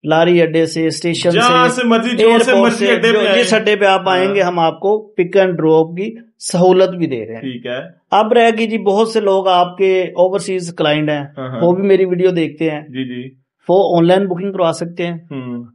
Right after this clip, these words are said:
Speaker 1: कोई इशू नहीं है, कोई, अ, फेक काम नहीं है, लेकिन आपने वीडियो कॉल पे मेरे साथ बात जरूर करनी है।
Speaker 2: ठीक है।
Speaker 1: आप ऑनलाइन बुकिंग भी कर सकते हैं, हम आपकी फाइल आपके घर तक डिलीवर करेंगे।
Speaker 2: ठीक है।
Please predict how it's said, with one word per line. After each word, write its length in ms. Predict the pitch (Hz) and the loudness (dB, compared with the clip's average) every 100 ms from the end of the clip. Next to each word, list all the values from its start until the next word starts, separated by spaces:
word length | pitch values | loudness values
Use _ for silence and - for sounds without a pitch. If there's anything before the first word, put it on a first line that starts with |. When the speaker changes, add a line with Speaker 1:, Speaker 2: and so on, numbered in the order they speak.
| _ - | _ 0
Speaker 1:
कोई 200 | 165 180 | 2 2
इशू 220 | 175 190 | 0 -2
नहीं 140 | 185 | 0
है, 200 | 180 175 | -2 -2
कोई, 400 | 175 - 175 175 | -6 -4 2 2
अ, 800 | 190 175 - - - 165 151 147 151 | 2 -2 -8 -20 -10 -4 -2 -2 -2
फेक 240 | 165 175 | -2 0
काम 200 | 180 175 | 2 2
नहीं 160 | 175 180 | 2 2
है, 100 | 175 | 2
लेकिन 280 | 165 180 175 | 2 0 2
आपने 300 | 170 180 175 | 2 0 -2
वीडियो 280 | 170 190 | 2 2
कॉल 240 | 175 156 160 | 2 0 0
पे 120 | 170 | -2
मेरे 200 | 165 156 | -2 -2
साथ 160 | 170 170 | -2 -4
बात 380 | 156 156 165 160 | -2 -2 -2 0
जरूर 240 | 180 196 | 2 2
करनी 300 | 160 123 127 | 0 -10 -12
है। 100 | - | -20
Speaker 2:
ठीक 360 | _ 139 123 117 | _ -12 -10 -8
है। 140 | 104 - - | -10 -8 0
Speaker 1:
आप 340 | 165 175 175 - | 2 2 -2 -2
ऑनलाइन 440 | 170 185 185 190 | 0 2 2 0
बुकिंग 320 | 175 185 190 | -4 -6 -6
भी 80 | 180 | -2
कर 140 | 180 | -4
सकते 380 | 160 175 170 180 | -2 -8 -6 -4
हैं, 80 | 175 | -2
हम 180 | 160 156 | -2 -2
आपकी 260 | 151 170 | -2 -2
फाइल 500 | 175 156 156 170 180 - _ _ - | -4 -2 0 0 -4 -12 _ _ -2
आपके 280 | 165 170 165 | -2 0 0
घर 180 | 160 147 | 0 0
तक 140 | 165 | -2
डिलीवर 400 | 165 156 160 151 | 0 0 2 0
करेंगे। 380 | 147 113 110 104 | -4 -10 -12 -14
Speaker 2:
ठीक 260 | 131 117 113 | -12 -10 -10
है। 160 | 107 | -12